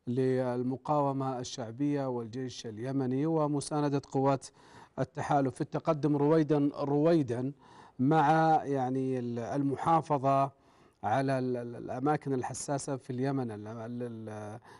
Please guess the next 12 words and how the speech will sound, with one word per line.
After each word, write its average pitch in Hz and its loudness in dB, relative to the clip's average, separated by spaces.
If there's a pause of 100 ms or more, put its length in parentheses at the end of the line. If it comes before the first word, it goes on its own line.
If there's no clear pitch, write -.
(100)
التي 135 2
تهم 143 0
الشعب 127 -2
اليمني، 135 2
لكن 131 -2 (340)
في 147 2
المقابل 151 4
القضاء 143 4
على 131 2
هذه 139 2
الأسلحة 135 0
وهذه 139 0